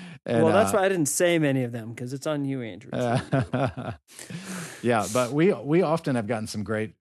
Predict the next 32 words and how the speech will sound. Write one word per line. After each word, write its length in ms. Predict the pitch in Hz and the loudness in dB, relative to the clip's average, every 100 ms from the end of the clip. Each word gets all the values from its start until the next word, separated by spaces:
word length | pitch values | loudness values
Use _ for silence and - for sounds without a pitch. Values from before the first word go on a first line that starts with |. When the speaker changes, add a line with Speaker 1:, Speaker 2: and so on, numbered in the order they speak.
| _ 117 | _ -8
Speaker 1:
feedback 380 | 95 95 90 - | -6 -6 -8 -8
from 160 | 98 | -6
our 240 | 92 90 92 | -6 -8 -8
local 320 | 95 92 90 | -8 -8 -10
listeners. 520 | 90 - 85 80 - | -10 -12 -12 -12 -12
Um, 320 | 90 87 85 85 | -12 -12 -10 -8
so 360 | - 92 82 - _ _ _ _ _ _ _ - | -8 -8 -10 -14 _ _ _ _ _ _ _ -4
we 160 | 104 | -2
would 140 | 104 139 | 0 -2
Speaker 2:
Right. 160 | 127 - _ | -4 -10 _
Speaker 1:
highly 300 | - 104 98 | -8 -4 -4
value 280 | 92 87 87 | -4 -6 -8
that. 260 | 80 80 69 _ _ _ _ - - - | -10 -12 -14 _ _ _ _ -20 -18 -6
Um, 460 | 110 104 98 95 - _ - | -2 0 -2 -6 -10 _ -2
hey, 200 | 135 123 | 0 0
shout 320 | - 156 160 | 0 0 2
out 240 | 175 160 117 | 2 0 -2
to 460 | 143 123 120 117 - | 0 2 2 0 -2
Nabil 840 | 117 110 98 117 120 127 123 123 | -2 0 0 0 2 2 0 -2
in 320 | 117 107 104 101 - 104 | -4 -2 -2 -4 -8 -6
Ireland, 560 | 104 101 95 90 90 | -2 -2 -2 -4 -8
in 200 | - 98 | -6 -6
Dublin. 580 | 90 98 95 92 90 87 - _ - | -4 -4 -4 -6 -6 -8 -14 _ -2
He 120 | 139 | 0
was 200 | 156 127 | 2 2
one 120 | 131 | 0
of 80 | 123 | 2
our 120 | 110 | 2
listeners 480 | 107 107 110 104 98 | 0 0 -2 -2 -2
who 60 | 110 | -2
s-, 160 | 131 | -2
Speaker 2:
Oh. 140 | 135 | -4